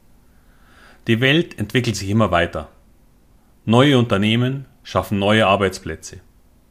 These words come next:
ein bequemeres Leben und vielleicht auch eine bessere Gesundheit. Nehmen Sie teil und partizipieren Sie an den interessantesten Unternehmen der Welt.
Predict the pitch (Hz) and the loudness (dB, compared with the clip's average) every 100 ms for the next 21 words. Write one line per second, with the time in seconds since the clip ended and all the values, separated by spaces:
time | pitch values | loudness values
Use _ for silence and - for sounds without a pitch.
0 | _ - 98 113 117 127 139 123 117 117 | _ -8 -4 -2 0 0 2 2 2 0
1 | 139 156 196 190 - - - - - 110 | -2 -2 -6 -8 -18 -20 -20 -20 -12 -12
2 | - 107 95 117 120 127 123 - _ - | -2 0 2 0 -2 -4 -4 -8 _ -8
3 | 98 101 110 117 104 95 101 92 87 80 | -6 -4 -4 -4 -4 -6 -6 -8 -8 -12
4 | 80 - _ _ _ _ _ _ _ _ | -12 -20 _ _ _ _ _ _ _ _
5 | _ _ 117 175 208 156 117 - 120 123 | _ _ 0 2 2 0 -4 -2 0 2
6 | 147 156 - 113 113 110 - - - 143 | -2 -6 -10 -4 -2 -2 -6 -20 -6 0
7 | 139 104 98 92 90 - _ _ _ _ | 2 2 -2 -8 -10 -16 _ _ _ _
8 | - 107 120 127 123 123 120 135 175 175 | -4 -2 0 -2 -2 -2 0 0 0 -4
9 | - 139 127 113 104 113 135 113 95 85 | -6 -8 -4 0 2 2 0 -2 -4 -6
10 | 73 - | -8 -14